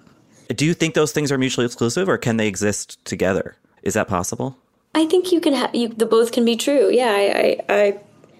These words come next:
Speaker 2: you know, I wanna be a billionaire too.
Speaker 1: <laughs> Yeah, well,
Speaker 2: Um,
Speaker 1: same. <laughs> Fair.
Speaker 2: That would be amazing. <laughs>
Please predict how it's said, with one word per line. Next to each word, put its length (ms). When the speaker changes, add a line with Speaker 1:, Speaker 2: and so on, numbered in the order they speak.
Speaker 2:
you 120
know, 200
I 140
wanna 240
be 160
a 60
billionaire 520
too. 500
Speaker 1:
<laughs> 300
Yeah, 280
well, 120
Speaker 2:
Um, 60
Speaker 1:
same. 260
<laughs> 160
Fair. 220
Speaker 2:
That 160
would 160
be 160
amazing. 960
<laughs> 60